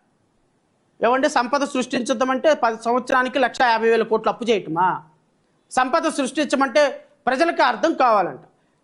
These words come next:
ఆర్థిక పరిస్థితులు ప్రజలు అర్థం చేసుకోవాలి. నలభై సంవత్సరాలు రాజకీయవేత్త నువ్వేం చేసావయ్యా? రెండు వేల ఇరవై నాలుగో సంవత్సరంలో రాష్ట్ర ఆర్థిక పరిస్థితి ఏంటో నీకు తెలీదా?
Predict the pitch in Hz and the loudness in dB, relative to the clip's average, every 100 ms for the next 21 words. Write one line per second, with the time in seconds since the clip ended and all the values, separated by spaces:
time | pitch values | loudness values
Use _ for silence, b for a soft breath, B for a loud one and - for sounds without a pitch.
0 | - 247 330 370 311 302 294 285 311 254 | 2 2 4 0 0 -2 -2 -4 -2 0
1 | 294 277 240 269 247 247 247 233 240 262 | 0 0 0 0 0 2 0 2 0 -2
2 | 254 262 262 285 285 262 247 240 277 285 | -2 -2 -2 0 0 2 0 -2 -6 -2
3 | 240 240 240 233 285 285 269 269 233 196 | 0 0 0 0 0 0 0 0 0 2
4 | 226 233 - b b b - 233 285 294 | 2 0 -6 b b b -2 2 4 4
5 | 277 277 277 269 269 269 269 247 269 269 | 2 2 2 2 0 0 -2 -2 0 2
6 | 247 269 294 262 233 254 262 262 247 262 | 2 2 0 0 -2 -2 -2 -2 0 2
7 | 277 240 262 254 262 269 262 277 | 2 0 0 0 2 4 4 2